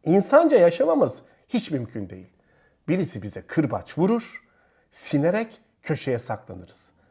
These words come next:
Mutsuzluk oradan başlar. Ben size mutluluğun anahtarını verdim.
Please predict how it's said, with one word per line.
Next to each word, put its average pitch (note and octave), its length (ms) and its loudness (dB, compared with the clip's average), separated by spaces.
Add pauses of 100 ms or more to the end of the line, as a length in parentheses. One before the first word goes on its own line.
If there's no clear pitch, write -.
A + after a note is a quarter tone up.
(320)
Mutsuzluk D3 440 -4
oradan G2+ 360 -8
başlar. - 480 -20 (680)
Ben B2+ 160 2
size D3+ 220 -4
mutluluğun B2 400 -4
anahtarını G#2 440 -6
verdim. - 320 -14